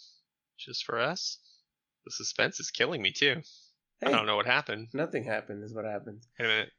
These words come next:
Speaker 2: Okay,
Speaker 1: One,
Speaker 2: let's,
Speaker 1: two,
Speaker 2: um,
Speaker 1: three. He couldn't reach. He couldn't get far enough. That guy missed. Oh, thank God.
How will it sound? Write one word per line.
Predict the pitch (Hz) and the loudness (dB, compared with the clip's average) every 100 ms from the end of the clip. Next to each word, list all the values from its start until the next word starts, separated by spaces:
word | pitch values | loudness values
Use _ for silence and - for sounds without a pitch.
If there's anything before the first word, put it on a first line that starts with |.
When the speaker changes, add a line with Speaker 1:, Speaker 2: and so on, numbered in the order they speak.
| _ _ _ - | _ _ _ 0
Speaker 2:
Okay, | 151 151 107 | 0 2 0
Speaker 1:
One, | 110 | 2
Speaker 2:
let's, | 135 - | 0 0
Speaker 1:
two, | - 156 | 2 4
Speaker 2:
um, | 147 143 | 6 6
Speaker 1:
three. | 139 127 - - - | 4 -2 -10 -16 0
He | 151 | 4
couldn't | 180 165 131 | 6 4 6
reach. | 160 151 - | 6 6 6
He | 120 | 4
couldn't | 151 127 | 2 4
get | 135 | 2
far | - 123 | 4 4
enough. | 107 101 | 4 4
That | 117 117 | 4 6
guy | 110 | 4
missed. | 117 110 - - | 4 4 4 6
Oh, | 101 | 4
thank | 98 95 | 4 2
God. | 98 92 95 | 2 2 0